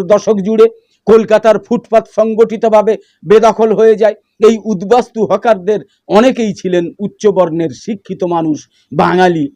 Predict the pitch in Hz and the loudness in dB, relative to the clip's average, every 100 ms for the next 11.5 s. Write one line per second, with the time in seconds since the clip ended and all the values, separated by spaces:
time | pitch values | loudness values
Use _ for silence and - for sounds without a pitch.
0 | _ 175 170 160 131 165 156 139 123 - | _ -4 -2 -2 -2 -2 -2 -6 -8 -12
1 | _ _ 185 170 120 208 190 185 196 202 | _ _ 0 0 0 0 2 2 2 0
2 | 202 190 - _ - 226 202 202 202 185 | -2 -4 -8 _ 2 2 2 0 2 0
3 | 139 - 208 170 214 165 202 220 - 196 | 0 0 -2 2 0 2 0 -2 -6 -4
4 | 202 208 196 208 196 202 - _ _ 190 | 0 0 0 0 2 0 -4 _ _ 2
5 | 220 214 220 208 226 190 196 208 214 202 | 4 4 0 0 -2 -2 0 0 0 -2
6 | 214 226 208 208 214 - _ _ 233 233 | -2 0 -2 -2 -4 -6 _ _ 2 4
7 | 226 220 220 226 185 170 202 196 - 202 | 4 0 2 2 0 -4 -4 -4 -4 -6
8 | 190 185 170 160 156 135 123 113 - _ | -2 -2 -2 -6 -6 -6 -10 -12 -18 _
9 | _ 147 139 - _ 160 214 277 277 247 | _ -4 -4 -8 _ 0 2 2 2 -2
10 | 208 208 220 208 208 202 196 180 - _ | 0 0 0 -2 0 -2 -2 -2 -4 _
11 | _ - 214 196 | _ 2 2 2